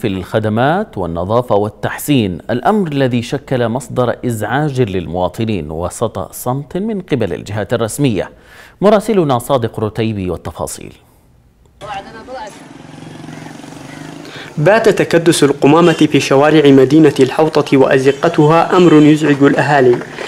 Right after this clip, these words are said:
Speaker 2: جراء غياب عمال النظافة، الأمر الذي خلف تنامي لأكوام القمامة وطفح المجاري، مما تسبب في إغلاق العديد من المحلات التجارية.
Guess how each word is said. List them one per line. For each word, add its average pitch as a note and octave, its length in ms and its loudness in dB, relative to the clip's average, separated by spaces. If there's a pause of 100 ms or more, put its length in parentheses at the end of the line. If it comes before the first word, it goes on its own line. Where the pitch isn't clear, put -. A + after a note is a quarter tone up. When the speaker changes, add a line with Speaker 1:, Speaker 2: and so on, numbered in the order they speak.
(240)
Speaker 2:
جراء D#3+ 420 2
غياب D3+ 360 4
عمال C#3+ 360 6
النظافة، C#3+ 560 4
الأمر D3+ 400 4
الذي C#3+ 340 4
خلف E3 340 2
تنامي D3+ 440 4
لأكوام D#3 480 2
القمامة D3+ 640 4
وطفح D3 480 2
المجاري، E3 580 4 (440)
مما G#3 260 6
تسبب F3 600 2
في F3 200 2
إغلاق E3+ 320 2
العديد D3+ 420 2
من D3+ 200 6
المحلات C#3+ 540 4
التجارية. D#3+ 640 2